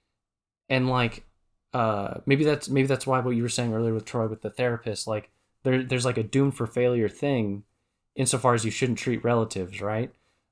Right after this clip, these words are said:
Um, all, all I'm trying to say, though, is that it can, this, this world can be, any, any claims about, like, the, the truth of nature or something like that,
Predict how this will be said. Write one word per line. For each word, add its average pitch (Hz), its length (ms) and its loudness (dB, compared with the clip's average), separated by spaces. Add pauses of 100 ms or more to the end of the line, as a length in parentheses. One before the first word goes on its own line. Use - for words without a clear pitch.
Um, 104 500 2 (580)
all, 143 200 6
all 160 220 6
I'm 160 120 2
trying 151 220 2
to 120 60 0
say, 123 260 2
though, 113 200 2
is 107 140 -2
that 107 300 -2 (760)
it 170 120 4
can, 139 340 0
this, 135 280 2
this 127 260 -2
world 156 260 0
can 120 160 0
be, 127 340 2 (460)
any, 180 280 4
any 196 200 2
claims 147 400 -2
about, 120 260 0
like, 110 280 -2
the, 107 320 0
the 123 100 0
truth 143 500 0
of 110 160 -6
nature 110 640 -4 (180)
or 127 140 0
something 139 300 -2
like 139 200 -4
that, 151 280 -8